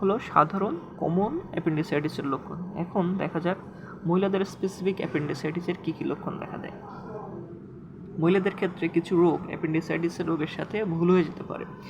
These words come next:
যেমন মাসিকের ব্যথা বা মেন্সের যে ক্রাম্প, এছাড়াও স্ত্রী রোগ, কিছু কিছু স্ত্রী রোগ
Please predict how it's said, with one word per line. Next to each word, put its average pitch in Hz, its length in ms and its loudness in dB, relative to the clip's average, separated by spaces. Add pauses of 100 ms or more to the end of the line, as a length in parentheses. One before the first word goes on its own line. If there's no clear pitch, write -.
(300)
যেমন 170 220 4
মাসিকের 180 560 0
ব্যথা 165 300 0
বা 165 140 2
মেন্সের 170 420 2
যে 165 180 0
ক্রাম্প, 165 280 8 (260)
এছাড়াও 160 280 6 (100)
স্ত্রী - 360 0
রোগ, 165 220 4 (260)
কিছু 160 200 -2
কিছু 170 240 -2
স্ত্রী 165 200 -4
রোগ 170 160 0